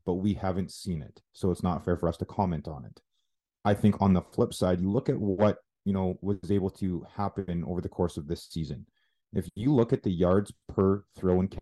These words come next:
catch that Hallock's been able to, you know, put together here, like, the guy only throws the ball fifteen to twenty times a game, but he's averaging fourteen to eighteen yards per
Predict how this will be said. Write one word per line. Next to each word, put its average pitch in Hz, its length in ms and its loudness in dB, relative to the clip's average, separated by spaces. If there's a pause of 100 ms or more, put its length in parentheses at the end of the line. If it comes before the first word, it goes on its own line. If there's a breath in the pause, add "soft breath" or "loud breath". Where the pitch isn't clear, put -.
(100)
catch - 360 -8 (560)
that 90 120 -2
Hallock's 95 320 4
been 95 120 2
able 90 320 2
to, 87 360 0 (340)
you 82 100 -6
know, 82 140 -2
put - 180 -4
together 95 380 2
here, 78 360 -4 (580)
like, - 220 -2
the 117 80 0
guy 113 100 6
only 170 140 4
throws 113 240 4
the 104 60 4
ball 85 300 4
fifteen 95 360 0
to 87 60 0
twenty 90 220 -4
times 85 280 -6
a 82 40 -6
game, - 280 -8 (800)
but 110 60 6
he's 92 120 4
averaging 95 460 2
fourteen 107 640 0
to 98 140 -4
eighteen 92 320 -2
yards 90 580 -2 (760)
per 113 300 6